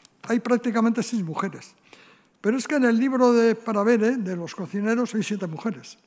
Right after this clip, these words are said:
Hay cuarenta y tres hombres haciendo las recetas con las recetas de Paravere. Es, eh, increíble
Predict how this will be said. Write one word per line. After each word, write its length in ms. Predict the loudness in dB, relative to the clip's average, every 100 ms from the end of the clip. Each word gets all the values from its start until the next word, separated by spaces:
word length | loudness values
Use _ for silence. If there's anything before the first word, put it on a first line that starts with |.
| -10
Hay 120 | -6
cuarenta 320 | -2 -2 -2
y 40 | -6
tres 200 | -6 -4
hombres 400 | -2 -2 -4 -6
haciendo 380 | -10 -4 -2 0
las 120 | -2
recetas 500 | -2 -4 -4 -4 -6 -14 _ _
con 180 | -6 -6
las 100 | -6
recetas 460 | -4 -4 -4 -6
de 240 | -6 -8 -10
Paravere. 560 | -10 -8 -6 -8 -10 _ _ _ _ -20 -20 -20 _ _ _ _ _ _ _ _ _ 0
Es, 220 | 0 2
eh, 400 | 4 6 6 6
increíble 840 | 4 2 2 4 4 4 2 -2